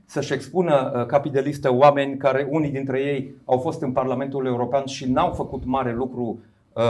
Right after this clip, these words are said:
acolo, mizează totul pe candidați, uh, la nivel local, câtă vreme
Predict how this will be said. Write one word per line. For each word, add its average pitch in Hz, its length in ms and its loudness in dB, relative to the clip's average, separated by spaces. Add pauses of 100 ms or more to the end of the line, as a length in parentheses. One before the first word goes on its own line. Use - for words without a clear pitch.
(120)
acolo, 123 420 2
mizează 165 520 4
totul 170 320 -4
pe 147 160 -4
candidați, 143 680 2 (400)
uh, 127 180 0
la 123 120 4
nivel 127 280 2
local, 175 360 2
câtă 180 420 2
vreme 147 580 2